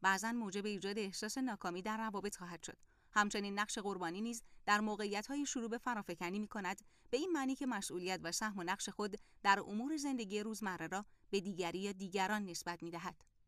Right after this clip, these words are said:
در هر دو حالت ناجی و فرافکن به صورت مستقل و بر مبنای عقلانیت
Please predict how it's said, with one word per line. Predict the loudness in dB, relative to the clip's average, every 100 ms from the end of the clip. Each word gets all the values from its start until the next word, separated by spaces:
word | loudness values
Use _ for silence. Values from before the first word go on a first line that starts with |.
| -20 2 8
در | 8
هر | 8 2
دو | 2
حالت | 2 0 0
ناجی | 0 -2 -2 0
و | 0
فرافکن | 2 0 -2 -4 -4 -4 -6 -6
به | 0
صورت | 0 2 0 2
مستقل | 0 0 -2 -2 -2 -4 -8 -2
و | 4
بر | 6 6
مبنای | 6 2 2 0 0
عقلانیت | -2 -2 -2 2 0 0